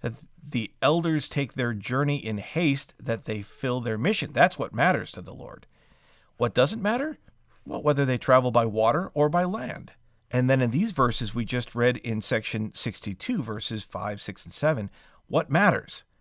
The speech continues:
Well, that the elders be faithful, bear testimony of the gospel, and help the saints gather.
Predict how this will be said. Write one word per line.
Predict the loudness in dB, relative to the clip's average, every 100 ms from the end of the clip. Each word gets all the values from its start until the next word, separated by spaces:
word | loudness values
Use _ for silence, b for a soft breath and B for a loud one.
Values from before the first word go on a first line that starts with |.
| _ _ _ -6
Well, | -4 -2
that | -6 -4
the | -2
elders | -2 -2 -2
be | -6
faithful, | -2 -2 0 -2 -2
bear | -2
testimony | -2 -4 -4 -2 -2 -2
of | -4
the |
gospel, | -2 0 0 -2 -4 -4
and | -4 -2
help | -2 -2
the | -6
saints | -6 -6 -4
gather. | -4 -4 -6 -12